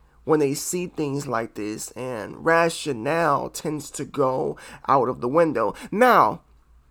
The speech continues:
I'm not saying that I agree with what happened.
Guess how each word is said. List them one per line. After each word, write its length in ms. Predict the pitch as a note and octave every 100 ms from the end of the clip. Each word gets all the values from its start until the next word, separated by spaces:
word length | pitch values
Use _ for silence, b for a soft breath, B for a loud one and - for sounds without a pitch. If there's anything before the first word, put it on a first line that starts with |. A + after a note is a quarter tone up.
| _ _ _ _ _ _ _ -
I'm 260 | E3 D#4
not 240 | G#3+ C3+ -
saying 720 | - G#3+ C#4+ E3+ G#2 F#2 - - _ _
that 160 | - C#3+
I 200 | C#3+ G3+
agree 760 | C3+ G#2 - C#3+ A#3+ B3+ F#2+
with 200 | F2 D3+
what 200 | C#3 C#3+
happened. 460 | D#3 E3+ C#4 -